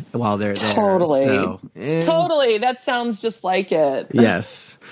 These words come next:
Speaker 1: Uh, very nice. Very nice. Um,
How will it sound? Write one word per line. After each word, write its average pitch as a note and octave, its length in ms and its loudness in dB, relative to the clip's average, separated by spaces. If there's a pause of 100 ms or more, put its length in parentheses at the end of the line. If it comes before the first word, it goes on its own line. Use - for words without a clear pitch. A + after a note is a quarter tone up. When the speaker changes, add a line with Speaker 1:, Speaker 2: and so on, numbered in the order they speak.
(220)
Speaker 1:
Uh, C3+ 800 2
very D#3+ 320 2
nice. E3+ 280 0
Very D3+ 220 2
nice. C#3 380 0
Um, D3 720 2